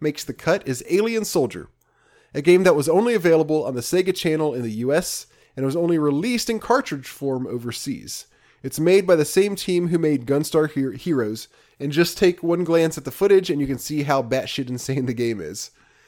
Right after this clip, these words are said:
It's got some of the weirdest enemy des-, uh, enemy design you could ever gawk at.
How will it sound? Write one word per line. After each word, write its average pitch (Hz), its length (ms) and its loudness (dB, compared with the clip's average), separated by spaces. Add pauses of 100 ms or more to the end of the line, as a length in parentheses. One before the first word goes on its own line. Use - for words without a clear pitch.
(140)
It's 160 180 2
got 196 180 6
some 208 180 6
of 190 140 4
the 151 100 2
weirdest 175 480 2
enemy 151 300 0
des-, 143 180 -8 (220)
uh, 127 180 -2
enemy 175 300 2
design 147 400 0
you 143 80 -6
could 139 120 -4
ever 135 220 -2
gawk 127 320 0
at. 120 240 -4